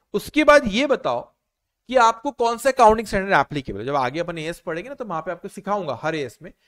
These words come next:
कि ये एएस कौन से लेवल का एप्लीकेबल है। तो कोई एएस एप्लीकेबल होते हैं, कोई नहीं होते, तो वहां पे हम देखेंगे कि कौन सा एएस एप्लीकेबल उस लेवल को, वो भी बताओ आप।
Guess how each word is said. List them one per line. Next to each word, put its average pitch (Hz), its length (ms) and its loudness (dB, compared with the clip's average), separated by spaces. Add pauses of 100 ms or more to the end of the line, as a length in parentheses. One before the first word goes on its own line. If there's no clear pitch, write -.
(200)
कि 220 40 -12
ये 233 260 -8
एएस 254 180 -6
कौन 208 240 -6
से 226 120 -8
लेवल 170 280 -4
का 139 120 -10
एप्लीकेबल 95 480 -20
है। 104 80 -20 (420)
तो 226 60 -6
कोई 240 260 -4
एएस 233 360 -4
एप्लीकेबल 208 480 -8
होते 202 180 -6
हैं, 202 80 -10
कोई 208 120 -6
नहीं 202 220 -6
होते, - 200 -10 (640)
तो 214 80 -2
वहां 220 200 6
पे 277 100 -4
हम 254 120 -2
देखेंगे 202 340 -4
कि 285 140 -12
कौन 247 260 -4
सा 285 100 -4
एएस 262 240 -2
एप्लीकेबल 202 580 2
उस 202 140 -6
लेवल 160 240 4
को, 226 140 0
वो 233 180 6
भी 302 100 6
बताओ 156 300 6
आप। 92 200 -6